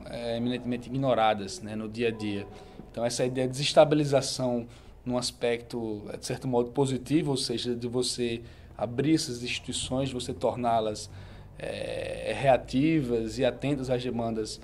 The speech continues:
da, das minorias que são, é, historicamente oprimidas e esquecidas, seria um aspecto interessante também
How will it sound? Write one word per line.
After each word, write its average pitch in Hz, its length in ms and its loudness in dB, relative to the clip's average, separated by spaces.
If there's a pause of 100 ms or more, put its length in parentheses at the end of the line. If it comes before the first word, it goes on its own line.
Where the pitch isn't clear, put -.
(400)
da, 110 220 0
das 113 180 -2
minorias 120 640 2
que - 140 -8
são, 110 460 -4 (540)
é, 110 140 -6
historicamente 127 580 0
oprimidas 120 540 -2
e 120 60 -2
esquecidas, 120 800 -6 (340)
seria 151 280 2
um 151 40 4
aspecto 139 460 0
interessante 151 640 0
também 120 500 -2